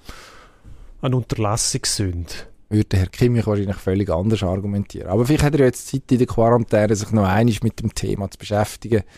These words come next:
Speaker 2: und dann öffentlichkeitswirksam zurückzukommen und zu sagen,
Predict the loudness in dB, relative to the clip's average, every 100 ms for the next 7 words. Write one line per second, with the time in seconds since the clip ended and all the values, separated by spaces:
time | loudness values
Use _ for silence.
0 | -20 _ _ _ -8 -6 -2 -2 0 2
1 | 0 0 -4 -2 0 0 2 0 0 -2
2 | -4 -4 -2 -2 -4 -2 0 0 0 -6
3 | -4 -2 0 -2